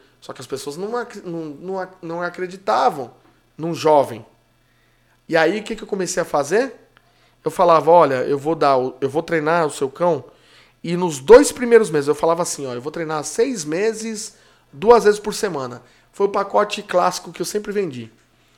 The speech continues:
Seis meses, duas vezes por semana em treinamento domiciliar, quando eu fazia domiciliar.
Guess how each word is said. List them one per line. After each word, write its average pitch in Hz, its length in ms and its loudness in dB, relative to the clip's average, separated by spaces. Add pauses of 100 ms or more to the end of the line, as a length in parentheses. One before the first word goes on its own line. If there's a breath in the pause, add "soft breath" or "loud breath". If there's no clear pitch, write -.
(200 soft breath)
Seis 208 380 0
meses, 185 460 -2
duas 190 260 -2
vezes 175 160 -6
por 185 160 -8
semana 175 400 -2
em 175 80 -6
treinamento 170 480 -4
domiciliar, 170 600 -2
quando 143 140 -6
eu 143 40 -6
fazia 143 240 -4
domiciliar. 143 600 -4